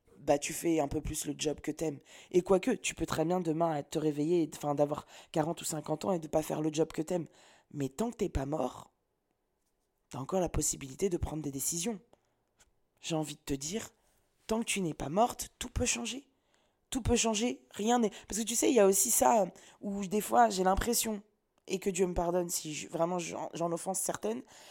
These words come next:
mais dans l'ancienne géné-, donc les, les générations avant moi,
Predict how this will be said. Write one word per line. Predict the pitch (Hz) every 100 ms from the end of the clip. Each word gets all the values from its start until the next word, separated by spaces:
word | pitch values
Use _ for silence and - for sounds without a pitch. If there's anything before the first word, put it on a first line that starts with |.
| - -
mais | 190 208 247 -
dans | 190 185
l'ancienne | 226 - 247 233
géné-, | 202 202 -
donc | 196 190
les, | 175 180
les | - 170
générations | 175 185 190 - 208 -
avant | 190 180 175
moi, | 180 214